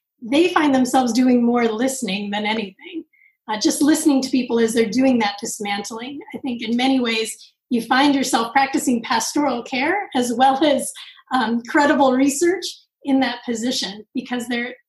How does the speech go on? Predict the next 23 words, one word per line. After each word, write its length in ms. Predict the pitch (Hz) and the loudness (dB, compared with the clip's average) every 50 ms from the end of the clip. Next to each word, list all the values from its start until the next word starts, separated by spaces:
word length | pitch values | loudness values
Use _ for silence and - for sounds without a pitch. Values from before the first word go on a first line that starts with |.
| _ _ _ _ | _ _ _ _
history 460 | - - 330 339 - 381 381 349 339 | 0 0 0 0 2 2 4 4 4
is 140 | 370 381 339 | 4 4 2
hard, 360 | 285 269 359 415 - - - - - _ _ _ _ _ _ _ _ _ - | 2 2 2 2 0 -2 -6 -12 -16 _ _ _ _ _ _ _ _ _ -2
and, 220 | 233 226 220 247 | -2 -2 -2 -2
and 220 | 277 262 247 254 | -4 -4 -2 2
researching 640 | 277 330 330 - - 339 349 302 - 330 311 294 302 | 2 2 2 2 2 0 0 2 2 2 2 2 2
things 300 | - 302 311 311 277 - | 2 2 4 2 2 0
that 260 | - 226 226 214 - - _ _ _ _ _ - | 0 0 0 -2 -4 -12 _ _ _ _ _ -10
contradict 680 | - - 294 302 302 - 285 240 254 302 330 320 - | -2 2 2 2 2 2 0 2 2 2 2 0 0
or 100 | 262 220 - | -4 -4 -2
conflict 580 | - 233 208 190 - - 294 320 339 - - | -2 -4 -4 -4 -4 0 0 0 0 0 -4
with 140 | 269 247 - - | -6 -8 -6 -6
what 240 | 269 254 254 - | -6 -4 -4 -2
you 160 | 247 226 226 - | -2 -4 -4 -2
thought 340 | 247 247 285 277 277 - | 0 2 2 2 2 0
you 140 | - 262 254 | 0 2 4
knew 480 | 247 240 269 302 285 240 233 233 233 226 | 4 4 4 4 4 4 4 4 2 0
can 140 | - 254 247 | -4 -4 -2
be 240 | 262 269 254 233 247 | 0 -2 -2 0 0
very 320 | 302 330 359 330 254 254 | 0 0 0 0 -2 -2
difficult 400 | 269 320 - - _ 208 202 196 - _ | -2 -4 -6 -6 _ -12 -12 -12 -10 _
for 100 | 226 202 | -12 -10
people. 360 | - 220 190 - 226 233 240 | -10 -12 -14 -12 -12 -12 -12